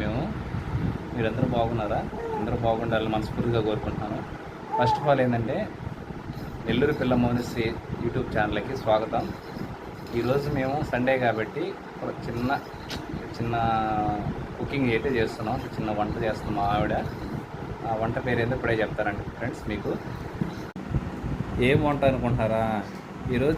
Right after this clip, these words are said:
చికెన్ కందనకాయలు అర కిలో తెచ్చాను ఫ్రెండ్స్. పెసరపప్పు చారు, దాంట్లోకి ఫ్రై నంచుకోను అనమాట. అట్లాగే ఏంటంటే స్టఫ్గా, అంటే చికెన్ కందనకాయలు బాగుంటుంది ఫ్రెండ్స్ తినడానికి. ఆ,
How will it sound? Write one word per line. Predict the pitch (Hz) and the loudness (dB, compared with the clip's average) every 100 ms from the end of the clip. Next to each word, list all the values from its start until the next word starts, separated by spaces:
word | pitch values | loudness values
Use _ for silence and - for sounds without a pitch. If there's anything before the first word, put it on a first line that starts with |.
| - | 0
చికెన్ | - 180 170 139 | -2 0 2 4
కందనకాయలు | 139 143 135 131 127 120 117 | 4 4 4 4 4 4 2
అర | 117 | 2
కిలో | 120 113 | 0 0
తెచ్చాను | 107 135 120 | 0 -2 0
ఫ్రెండ్స్. | 113 107 - - - - - 117 | 0 0 -2 -4 -6 -6 -2 2
పెసరపప్పు | 117 - 143 127 - 120 113 110 - - | 2 2 2 2 2 2 4 4 4 6
చారు, | 117 120 139 - - - - - - - 120 | 6 6 6 4 4 2 2 2 2 2 4
దాంట్లోకి | 123 123 127 123 151 143 123 | 6 6 4 4 4 4 4
ఫ్రై | 127 123 127 | 4 4 4
నంచుకోను | 120 - 143 117 | 4 4 4 4
అనమాట. | 110 104 98 | 4 4 2
అట్లాగే | - 104 - - - - 117 | 4 4 2 2 2 2 2
ఏంటంటే | 113 110 - - | 4 4 2 4
స్టఫ్గా, | 120 - 120 113 - - - - | 2 4 2 2 2 2 2 2
అంటే | 120 147 - | 2 2 2
చికెన్ | 139 139 123 | 4 4 4
కందనకాయలు | 110 107 101 101 147 190 - - - 110 | 4 2 2 2 2 2 2 2 2 4
బాగుంటుంది | 110 131 123 110 104 | 6 4 4 4 4
ఫ్రెండ్స్ | 131 175 - - | 2 2 2 2
తినడానికి. | 120 113 110 107 - 107 - - - - - - | 2 4 4 4 2 2 2 2 2 2 0 2
ఆ, | 113 | 2